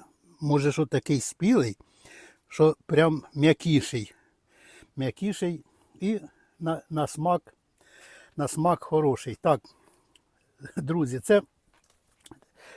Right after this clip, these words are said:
це от так получається. Ну, не, не прочитали ми. Це, е, з Чехії, ну, і написали Чехія. Але ми цей сорт, ось дивіться, такі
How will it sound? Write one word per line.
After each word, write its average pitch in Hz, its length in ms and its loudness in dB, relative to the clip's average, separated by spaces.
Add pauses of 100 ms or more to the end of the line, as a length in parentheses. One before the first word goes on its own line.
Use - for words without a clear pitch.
(120)
це 180 120 2
от 160 220 0
так 170 200 0
получається. 151 840 -2 (640)
Ну, 185 200 -8 (240)
не, 165 280 -4
не 151 180 -2
прочитали 147 720 -2
ми. 123 180 -6 (420)
Це, 156 260 -2 (580)
е, 135 440 -4 (500)
з - 60 -14
Чехії, 165 680 0 (100)
ну, 185 180 2
і 185 40 2
написали 143 720 -2 (440)
Чехія. 131 520 -4 (480)
Але 170 220 4
ми 196 160 0
цей 165 220 0
сорт, 226 320 -2
ось 147 100 -4
дивіться, 151 400 -2
такі 160 400 -4